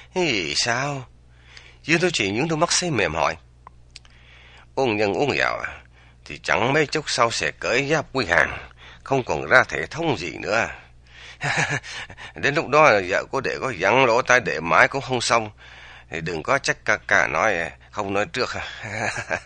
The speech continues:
Thì ra nhờ là như thế. Dương Thu Trì gật đầu, bỏ chiếc bình sứ nhỏ vào trong lòng, vỗ vỗ lên đó,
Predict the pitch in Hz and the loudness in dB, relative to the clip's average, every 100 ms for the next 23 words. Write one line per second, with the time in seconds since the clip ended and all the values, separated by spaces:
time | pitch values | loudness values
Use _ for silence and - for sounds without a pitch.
0 | - - - - - - - - - - | -12 -18 -20 -20 -20 -20 -20 -18 -18 -18
1 | - 113 85 90 143 90 78 76 76 92 | -10 -4 -4 -4 -6 -4 -4 -2 -4 -4
2 | 120 127 151 175 - - - - - - | -4 -2 -2 -8 -20 -20 -20 -20 -20 -12
3 | 147 147 165 113 92 92 87 98 82 78 | -8 -6 -4 -4 -4 -4 0 0 0 -6
4 | - - - - 73 80 160 - 82 160 | -18 -20 -12 -4 -4 -4 -6 -6 -6 -4
5 | 160 76 73 78 78 123 101 78 64 - | -2 -2 -2 -4 -6 -6 -4 -4 -4 -14
6 | - - 80 92 87 73 98 131 123 123 | -20 -8 -4 -4 -2 -2 -2 0 2 2